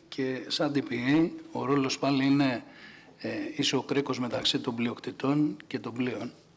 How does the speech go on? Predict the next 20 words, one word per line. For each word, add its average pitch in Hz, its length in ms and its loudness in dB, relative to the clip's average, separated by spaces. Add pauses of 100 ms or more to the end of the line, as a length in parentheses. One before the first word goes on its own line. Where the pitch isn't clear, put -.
(920)
Είναι 123 120 -4
πολύ 123 260 -2
ευαίσθητος. 139 600 -2 (440)
Αυτό - 220 0
που 139 120 0
απαιτεί 131 340 0
η 135 60 6
δουλειά, 123 380 0
όπως 143 320 -2
είπα 135 180 -2
και 120 100 -8
στην 123 160 -2
αρχή, 147 420 2 (180)
και 131 120 -6
δεν 135 180 2
αλλάζει, 143 540 2
είναι 147 420 2
η - 60 -6
διαχείριση 120 600 -2
πίεσης. - 580 -6